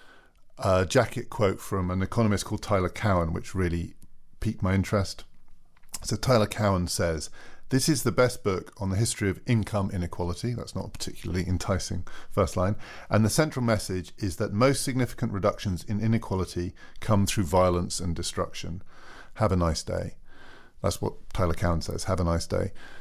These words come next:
What this book is about is you can have inequality or you can have violence.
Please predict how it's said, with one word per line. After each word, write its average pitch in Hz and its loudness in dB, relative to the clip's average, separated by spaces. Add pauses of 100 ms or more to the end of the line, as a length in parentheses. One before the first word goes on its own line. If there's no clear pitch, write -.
(300)
What 117 4
this 117 2
book 139 4
is 110 -2
about 107 4
is 95 -4
you 98 -6
can 104 0
have 101 4
inequality 117 0 (120)
or 104 -2
you 95 -2
can 87 -2
have 82 0
violence. 82 0